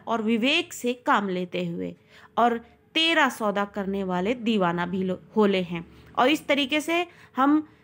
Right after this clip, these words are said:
सौदागर होने के कारण, इस सौदे को करने के कारण समाज से दीवाने की संज्ञा लेने को भी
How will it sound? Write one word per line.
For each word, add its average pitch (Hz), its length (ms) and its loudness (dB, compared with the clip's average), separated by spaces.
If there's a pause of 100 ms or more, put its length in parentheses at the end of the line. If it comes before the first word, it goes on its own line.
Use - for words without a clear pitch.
(140)
सौदागर 247 720 4
होने 240 380 0
के 262 220 -2 (320)
कारण, 262 380 4 (300)
इस 247 140 -8 (380)
सौदे 262 440 2
को 302 120 -2
करने 226 380 -2
के 233 160 0
कारण 226 540 0 (680)
समाज 262 580 4
से 196 260 -6 (220)
दीवाने 254 680 2
की 302 220 -2
संज्ञा 233 540 0
लेने 190 340 0
को 175 200 -12
भी 208 280 -4